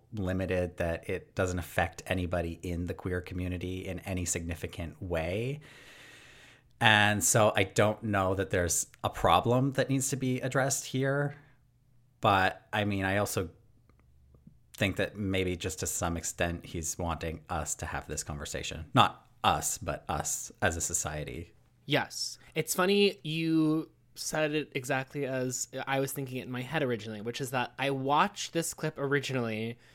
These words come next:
Speaker 2: and became like, you know, it was that instinct in me to, like, quote tweet this and be like, you know, this old man, right? But then upon rewatching it, I was like, I had to remember that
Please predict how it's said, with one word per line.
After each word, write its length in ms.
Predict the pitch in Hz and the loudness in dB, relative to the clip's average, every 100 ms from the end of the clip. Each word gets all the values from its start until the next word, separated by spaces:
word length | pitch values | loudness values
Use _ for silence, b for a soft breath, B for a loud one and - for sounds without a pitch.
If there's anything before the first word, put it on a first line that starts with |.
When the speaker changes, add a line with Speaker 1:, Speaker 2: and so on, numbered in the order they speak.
| b - | b -6
Speaker 2:
and 100 | 139 | -4
became 420 | 135 - 147 147 | -4 -2 0 2
like, 440 | 135 123 120 - - _ - | 4 4 2 -4 -20 _ -2
you 100 | 160 | 0
know, 140 | 139 | 2
it 100 | 135 | 2
was 220 | 156 143 | 2 2
that 220 | 160 151 - | 2 2 2
instinct 420 | 175 175 196 185 | 0 0 0 0
in 100 | 170 | 2
me 120 | 160 | 2
to, 80 | 143 | 4
like, 200 | 123 120 | 2 -2
quote 320 | - 143 139 | 0 0 0
tweet 260 | - 135 127 | -2 -4 -2
this 260 | 131 131 | -4 -4
and 100 | 127 | -6
be 140 | 123 123 | -2 0
like, 380 | 120 113 117 - | 0 -2 -4 -6
you 60 | |
know, 360 | 117 101 113 127 B B B B | -6 -6 -8 -10 B B B B
this 200 | 147 139 | -2 0
old 260 | - 143 143 | 4 4 6
man, 640 | 131 120 104 95 143 170 | 4 0 -2 -6 -8 -8
right? 460 | 151 131 131 - B B B _ - | -2 2 2 2 B B B _ -6
But 160 | 165 - | 0 6
then 220 | 208 214 | 6 4
upon 400 | - 190 180 165 | 2 2 2 4
rewatching 540 | 208 214 190 - 165 | 6 6 4 0 2
it, 120 | 160 - | 2 2
I 80 | 151 | 0
was 160 | 156 | 2
like, 200 | 151 147 - _ _ | 0 -2 -8 _ _
I 100 | 156 | 2
had 220 | 160 185 | 4 2
to 120 | - 180 | 2 2
remember 600 | 165 156 170 170 135 127 | 4 4 4 4 4 4
that 240 | 127 | 0